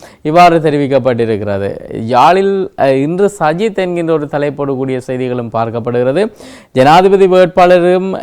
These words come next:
எதிர்க்கட்சி தலைவருமான சஜித், அஹ், தேர்தல் பரப்புரை நடவடிக்கைகளுக்காக யாழ்ப்பாண மாவட்டத்துக்கு இன்று வருகை தர உள்ளார் என அந்த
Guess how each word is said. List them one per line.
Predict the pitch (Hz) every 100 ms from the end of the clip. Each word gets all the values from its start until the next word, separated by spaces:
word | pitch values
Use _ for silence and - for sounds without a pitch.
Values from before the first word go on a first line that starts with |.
| -
எதிர்க்கட்சி | 139 175 208 185 190
தலைவருமான | 185 175 170 170 165 170 170 165
சஜித், | 147 151 151 -
அஹ், | 147 131 127
தேர்தல் | 151 151 147 147
பரப்புரை | 131 143 135 139 135
நடவடிக்கைகளுக்காக | 127 127 135 131 139 151 143 147 151 180 190 - - _
யாழ்ப்பாண | 160 180 202 196
மாவட்டத்துக்கு | 180 185 185 180 185
இன்று | 180 165
வருகை | 151 160 180
தர | 170 156
உள்ளார் | 147 147 147 147
என | 156 165
அந்த | 139